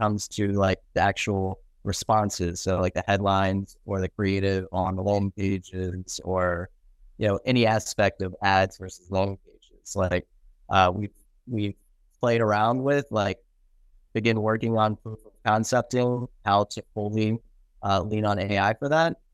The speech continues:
And, um, I've actually been, full transparency, a little disappointed in certain areas to do that at scale. Uh, I think that, um,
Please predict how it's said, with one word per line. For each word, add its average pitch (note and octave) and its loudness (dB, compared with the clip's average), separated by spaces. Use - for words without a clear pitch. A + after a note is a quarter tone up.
And, A2+ 0
um, G2 2
I've A#2 2
actually C#3 0
been, B2+ -2
full B2+ 2
transparency, B2+ 0
a A2+ 0
little B2 0
disappointed B2+ -2
in B2 0
certain A#2 -2
areas C#3 0
to A2+ -2
do A2 -4
that A2+ 4
at G#2+ 0
scale. G#2+ 0
Uh, G#2 2
I G#2+ 0
think A#2 -4
that, G#2 2
um, F2+ 0